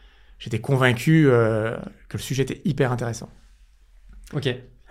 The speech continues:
Speaker 1: Et là, après, c'est la vie, euh, qui est comme ça, c'est que d'un coup, euh, ce dossier-là, je m'enthousiasme dessus, et, euh, on se retrouve en exclusivité, euh, sur le deal, euh, étape que je n'avais jamais réussi à atteindre, euh, en l'espace d'un mois et demi.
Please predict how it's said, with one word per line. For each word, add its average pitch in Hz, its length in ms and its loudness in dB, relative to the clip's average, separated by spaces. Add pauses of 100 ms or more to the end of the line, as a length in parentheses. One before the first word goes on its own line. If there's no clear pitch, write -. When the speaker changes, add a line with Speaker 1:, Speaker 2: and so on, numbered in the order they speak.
Speaker 1:
Et 113 80 -4
là, 135 100 4
après, 147 220 0
c'est 135 100 -2
la 117 140 2
vie, 131 200 -2
euh, 110 140 0
qui 131 180 -8
est 117 60 -8
comme 110 140 -4
ça, 151 160 0
c'est 151 160 -6
que - 100 -4
d'un 143 220 2
coup, 160 320 2 (680)
euh, 123 600 -2
ce 117 140 -8
dossier-là, 135 360 0
je 120 80 -2
m'enthousiasme 127 600 0
dessus, 143 520 -4
et, 139 260 4
euh, 120 160 2
on 117 140 -2
se 117 80 -8
retrouve 135 240 -6
en 123 80 -2
exclusivité, 127 800 -2
euh, 110 80 0 (560)
sur - 220 -8
le 123 120 2
deal, 135 320 0
euh, 110 600 -2
étape 156 260 0
que 151 60 -2
je 123 60 0
n'avais 117 180 2
jamais 143 200 4
réussi 131 200 0
à 123 40 0
atteindre, 170 320 0 (1400)
euh, 123 540 2
en 113 500 0
l'espace 117 340 0
d'un 117 120 2
mois 117 160 2
et 117 40 2
demi. 156 300 0